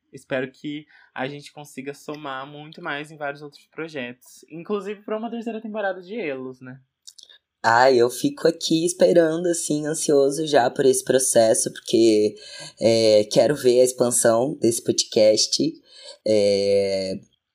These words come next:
Speaker 2: tô muito feliz por essa representatividade travesti no Mato Grosso do Sul, né? Acho que essa, é, esse lugar é um lugar muito,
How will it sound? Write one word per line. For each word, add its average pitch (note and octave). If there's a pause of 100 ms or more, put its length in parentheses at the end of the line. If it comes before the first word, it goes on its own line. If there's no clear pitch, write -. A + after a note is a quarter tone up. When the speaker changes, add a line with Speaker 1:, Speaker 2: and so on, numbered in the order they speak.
(200)
Speaker 2:
tô A#2+
muito A#2+
feliz B2+
por A#2
essa A#2+
representatividade A2
travesti A2
no A#2
Mato A2
Grosso A2
do -
Sul, A#2 (400)
né? A#2 (240)
Acho -
que A2
essa, G#2+ (460)
é, G#2
esse A2
lugar G#2+
é G#2+
um G#2+
lugar G#2+ (240)
muito, A2